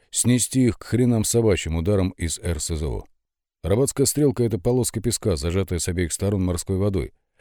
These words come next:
Спрятаться там негде, так что москалям не уйти. А у тебя что, другие варианты?» «Конечно»,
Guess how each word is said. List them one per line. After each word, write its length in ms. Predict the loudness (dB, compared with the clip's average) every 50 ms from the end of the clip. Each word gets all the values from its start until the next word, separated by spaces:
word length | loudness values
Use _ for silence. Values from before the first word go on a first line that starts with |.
| -18 -14
Спрятаться 560 | -12 -4 0 0 2 2 0 -2 -2 -2 -2
там 220 | 0 0 2 2
негде, 340 | 2 2 0 -2 -4 -8 -14 -14 _ _ _ _ _ _ _
так 200 | -4 -2 -2 -2
что 380 | -4 -2 0 0 2 2 0 -2 -6 -4
москалям 540 | -2 0 0 0 2 2 2 2 4 4 2
не 80 | 2 2
уйти. 400 | 2 0 0 -2 -4 -6 -6 -8 -14 _ _ _ _ _ _ _ _ -4
А 80 | -2 0
у 80 | 0
тебя 220 | 0 0 0 0 0
что, 360 | -2 -4 -6 -6 -6 -6 -4
другие 340 | -2 -2 0 0 0 0 2
варианты?» 440 | 2 2 0 0 -2 -6 -10 -14 -18 -20 _ _ _ _ _ _ _ _
«Конечно», 720 | -2 0 2 4 4 4 4 2 0 -2 -6 -8 -8 -8